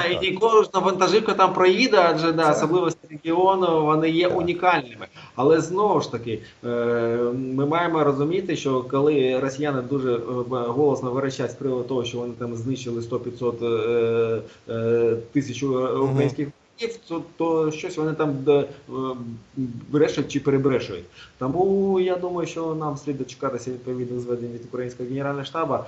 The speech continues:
Speaker 1: І думаю, що наші, е, воїни, наші спецпризначенці діють абсолютно раціонально. І вони спроможні набагато меншими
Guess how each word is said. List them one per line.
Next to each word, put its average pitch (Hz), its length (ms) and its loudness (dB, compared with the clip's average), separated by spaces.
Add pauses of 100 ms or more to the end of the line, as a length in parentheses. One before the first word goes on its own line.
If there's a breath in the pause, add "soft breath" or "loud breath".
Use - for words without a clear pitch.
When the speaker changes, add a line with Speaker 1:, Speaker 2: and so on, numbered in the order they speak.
(160 loud breath)
Speaker 1:
І 123 80 -4
думаю, 139 340 0
що 123 160 -6 (200)
наші, 139 360 -4
е, 120 480 -2
воїни, 127 440 0
наші 127 240 -6
спецпризначенці 123 840 -8
діють 131 280 -2
абсолютно 135 480 -4 (120)
раціонально. 131 840 -4 (340 loud breath)
І 117 260 -6
вони 123 220 -6
спроможні 123 480 -6
набагато 117 420 -4
меншими 113 480 -6